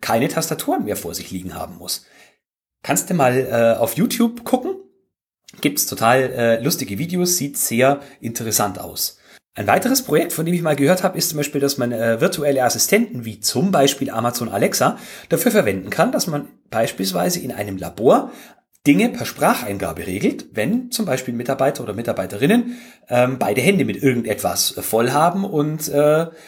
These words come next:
keine, ähm, Displays bedienen können oder auf der Tastatur keine Werte eintippen können, dann kann man die diktieren und die Software, äh, speichert die automatisch in der dafür vorgesehenen Stelle ab. Also nochmal,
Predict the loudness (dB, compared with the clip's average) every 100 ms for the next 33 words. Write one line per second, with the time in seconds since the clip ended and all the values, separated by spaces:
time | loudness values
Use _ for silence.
0 | -18 0 4 4 4 2 0 -4 _ _
1 | _ -16 -2 2 4 4 2 0 2 2
2 | 2 -2 -2 -6 -8 -8 -6 -4 2 0
3 | 0 -2 0 0 -2 -2 0 2 2 2
4 | -4 -6 -8 -2 -2 0 -2 -2 -6 -6
5 | 2 4 4 -2 -16 -14 0 2 4 4
6 | 4 2 2 4 4 2 -8 _ -2 2
7 | 2 4 0 0 -4 -4 0 2 2 2
8 | -2 -2 0 2 2 -2 -4 -8 -6 -6
9 | -6 -6 -6 -4 -4 -6 -12 _ _ _
10 | _ _ _ _ _ _ _ _ _ _
11 | _ -2 2 2 2 -2 -4